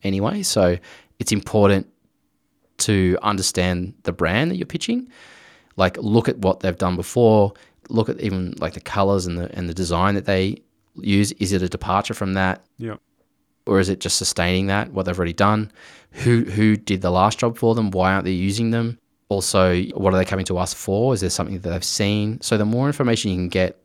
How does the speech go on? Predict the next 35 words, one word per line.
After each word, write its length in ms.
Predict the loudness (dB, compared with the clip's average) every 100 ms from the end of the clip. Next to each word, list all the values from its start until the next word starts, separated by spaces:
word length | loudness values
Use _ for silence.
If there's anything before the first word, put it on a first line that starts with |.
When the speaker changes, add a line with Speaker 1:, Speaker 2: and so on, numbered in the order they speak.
| -6
Speaker 1:
up 200 | -6 -6
front 400 | 0 2 2 -4
really 420 | -4 0 2 0
helps. 480 | 0 -2 -2 -6 -8 -12 -20 -20 -4
'Cause 160 | -2 0
you 60 |
can 100 | -2
just 140 | -2 0
have 140 | 0
a, 40 | 0 -2
an 80 | 0
immediate 360 | 2 0 0 -2
creative 320 | -2 -2 -2
response 440 | -4 -2 -2 -2
to 100 | -8
a 40 | -8
script, 520 | 0 4 2 0 -14 _ _ _ _ _ _ -2
but 100 | -2
it 120 | 0
might 160 | -4 -4
be 80 |
way 460 | -8 -4 2 4 4
off 200 | 0 -4
what 120 | -8
they 80 | -4
actually 340 | -4 -4 -6
want. 300 | -6 -6 -8 -12 _ _ _ _ _ _ _ _ _ -8
Speaker 2:
Cool. 340 | 0 0 0 -8 _ -20 -20 -20 _ _
Alrighty. 380 | 0 2 2 -2 -10 _ _ -12
Well, 100 | -6
that, 320 | -4 -6 -4
that's 220 | 2 2 2
very 260 | 2 4
interesting. 380 | 2 -2 -6 -2
Speaker 1:
Mm. 340 | 0 0 -2